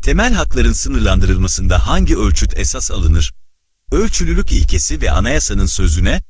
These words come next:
ruhuna uygunluk. Kırk üç. Siyasi partilere mali yardım için baş kaçtır? En son yapılan seçimde yüzde üç oy almış olmak. Kırk dört. Meclis soruşturması kimler hakkında açılabilir? Cumhurbaşkanı yardımcıları ve bakanlar.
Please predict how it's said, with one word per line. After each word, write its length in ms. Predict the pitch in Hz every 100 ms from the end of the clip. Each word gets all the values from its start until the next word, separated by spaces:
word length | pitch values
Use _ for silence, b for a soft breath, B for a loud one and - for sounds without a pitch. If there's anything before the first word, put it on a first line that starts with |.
| -
ruhuna 400 | 277 262 233 202
uygunluk. 640 | 85 80 82 78 - - - _ _ _ _ -
Kırk 240 | - -
üç. 140 | - -
Siyasi 500 | - 117 127 196 165
partilere 500 | 113 101 - 98 92
mali 340 | 92 95 -
yardım 380 | - 95 - -
için 280 | - - -
baş 140 | -
kaçtır? 520 | - - - - - _ _ _ _ _ -
En 160 | 175 214
son 280 | - 160
yapılan 360 | - - 98 98
seçimde 480 | - - - 92 107
yüzde 360 | 101 107 -
üç 240 | - 208 -
oy 220 | 202 98
almış 320 | 85 85 -
olmak. 300 | 85 - - - _ _ _ _ -
Kırk 260 | 190 - 196
dört. 260 | 226 -
Meclis 360 | 117 101 107 -
soruşturması 580 | 104 90 85 87 - -
kimler 340 | 110 127 214
hakkında 420 | 147 - 95 92
açılabilir? 680 | 90 - 92 90 87 - - - _ _ _ - -
Cumhurbaşkanı 720 | - 165 208 143 - - 101
yardımcıları 720 | 92 90 - 87 90 - 196
ve 120 | 170 -
bakanlar. 560 | - 82 - - -